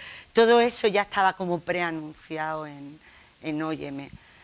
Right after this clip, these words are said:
Yo creo que cada obra te va marcando, y yo creo que eso es lo maravilloso, caminos, y te va enseñando la llave que tienes que coger, esa que está por ahí flotando. Cada una te lo, te lo, te, te lo va como insinuando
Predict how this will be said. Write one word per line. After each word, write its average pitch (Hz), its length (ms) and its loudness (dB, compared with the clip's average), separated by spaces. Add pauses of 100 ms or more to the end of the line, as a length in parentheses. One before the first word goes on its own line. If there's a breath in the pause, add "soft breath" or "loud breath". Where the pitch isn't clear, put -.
(180 loud breath)
Yo 220 180 4
creo 269 200 8
que 247 140 4
cada 220 420 8
obra 233 300 4
te 196 200 0
va 180 140 4
marcando, 190 1000 0
y 165 160 -6
yo 165 100 -2
creo 175 160 -2
que 185 80 -4
eso 180 140 -4
es 170 60 0
lo 170 100 0
maravilloso, 170 880 0 (340 loud breath)
caminos, 190 720 0
y 147 120 -14
te 180 120 -2
va 180 80 2
enseñando 180 520 0
la 160 120 2
llave 165 300 0
que 170 120 -4
tienes 160 280 -4
que - 160 -10
coger, - 480 -6
esa - 200 -12
que 139 120 -12
está - 240 -10
por 147 180 -6
ahí - 180 -4
flotando. 139 640 -10 (720 soft breath)
Cada 156 300 2
una 190 260 2
te 170 160 -4
lo, 151 180 -6
te 160 160 -10
lo, 156 220 -6
te, 156 340 -6
te 160 180 -6
lo 160 140 -2
va 185 200 2 (320 loud breath)
como 180 200 0
insinuando 165 880 -2